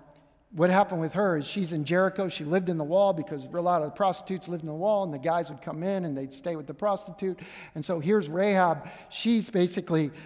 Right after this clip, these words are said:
sees what God has done. She sees everything, and she tells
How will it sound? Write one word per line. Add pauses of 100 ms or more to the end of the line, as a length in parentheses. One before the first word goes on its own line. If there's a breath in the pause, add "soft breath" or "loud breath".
sees
what
God
has
done.
She
sees
everything,
and
she
tells